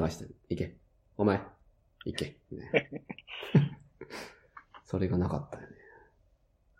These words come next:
Speaker 2: 俺が感動したのは、
Speaker 1: うん。
Speaker 2: やっぱあの、社長が、なんか責任をどう取るかみたいな話。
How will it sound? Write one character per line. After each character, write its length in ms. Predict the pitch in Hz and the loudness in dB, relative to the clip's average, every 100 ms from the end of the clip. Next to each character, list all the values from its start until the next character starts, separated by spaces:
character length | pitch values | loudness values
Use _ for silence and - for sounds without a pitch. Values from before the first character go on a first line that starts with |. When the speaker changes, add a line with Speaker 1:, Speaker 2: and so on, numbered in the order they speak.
| _ _ _ _ _ _ _ _ _ _ _ _ - | _ _ _ _ _ _ _ _ _ _ _ _ -4
Speaker 2:
俺 220 | 92 101 | 4 6
が 120 | 107 - | 6 6
感 200 | 107 104 | 8 8
動 100 | 101 | 8
し 80 | |
た 120 | - 85 | 6 4
の 240 | 82 82 | 2 -2
は、 360 | 85 85 - - _ _ _ 98 | 0 0 -2 -10 _ _ _ 0
Speaker 1:
う 60 | |
ん。 220 | 80 - - - _ _ _ _ _ _ _ _ _ _ - | 0 0 -8 -20 _ _ _ _ _ _ _ _ _ _ -10
Speaker 2:
や 120 | - | -4
っ 40 | |
ぱ 120 | - | 0
あ 60 | 80 | 0
の、 460 | 71 58 55 50 - _ _ _ - | 0 -4 -4 -6 -10 _ _ _ -12
社 260 | - - | -6 -6
長 520 | - - 110 107 107 107 | 2 8 10 10 8 8
が、 460 | 104 104 104 - - _ _ _ _ - - | 8 8 6 2 -8 _ _ _ _ -18 -10
な 120 | 113 | -8
ん 40 | |
か 80 | - | -6
責 340 | - 139 147 | -6 0 2
任 500 | 151 151 156 151 151 - | 4 2 0 -2 -2 4
を 320 | 139 135 - 131 | 6 6 2 4
ど 200 | 127 127 | 6 6
う 40 | |
取 240 | 123 120 | 6 6
る 40 | 131 | 8
か 100 | 90 | 6
み 120 | 85 | 4
た 140 | - | 0
い 60 | - | -2
な 80 | - | -6
話。 460 | - - - 107 | -8 -6 -6 -8